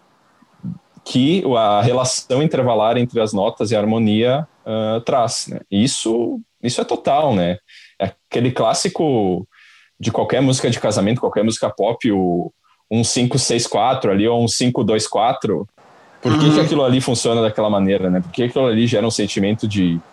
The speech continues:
Speaker 1: de paz, de glória, ou alguma coisa assim? E isso no curso, e-, eu já tinha uma ideia,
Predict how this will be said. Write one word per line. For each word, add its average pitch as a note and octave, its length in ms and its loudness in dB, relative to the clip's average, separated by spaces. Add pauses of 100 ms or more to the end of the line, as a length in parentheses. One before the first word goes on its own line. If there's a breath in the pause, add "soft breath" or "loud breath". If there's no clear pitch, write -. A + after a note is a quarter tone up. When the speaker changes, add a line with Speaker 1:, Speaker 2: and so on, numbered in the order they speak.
(200)
Speaker 1:
de A2 120 -2 (200)
paz, G2 380 2
de G2+ 100 0
glória, F#2+ 580 0
ou F2+ 60 2
alguma F#2 300 0
coisa F#2 220 -4
assim? F#2 300 -8 (720 loud breath)
E F#2+ 200 0
isso B2 300 0
no B2+ 160 4
curso, C3 1120 0 (320)
e-, G2+ 200 0
eu A2 100 0
já B2+ 140 0
tinha C3 220 -2
uma D#3+ 140 2
ideia, A#2+ 480 0